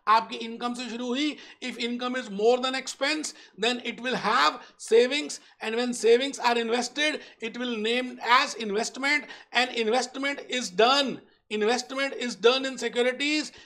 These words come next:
and when, when there are number of, huge number of securities or more than one security, it is named as portfolio। आराम से,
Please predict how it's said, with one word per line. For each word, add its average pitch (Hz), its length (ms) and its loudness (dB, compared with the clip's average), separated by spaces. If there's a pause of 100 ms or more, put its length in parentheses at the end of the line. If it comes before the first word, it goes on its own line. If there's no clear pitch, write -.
and 214 240 -2
when, 254 360 6 (220)
when 247 480 2 (460)
there 240 160 8
are 262 140 6
number 240 360 2
of, 277 180 6
huge 240 380 0
number 269 240 4
of 269 120 6
securities 262 520 0
or 262 140 2
more 226 300 4
than 269 140 2
one 269 160 0
security, 262 500 0 (160)
it 226 100 -4
is 240 180 -10
named 247 280 -2
as 254 180 4 (140)
portfolio। 185 580 0 (200)
आराम 311 500 -2
से, 302 420 10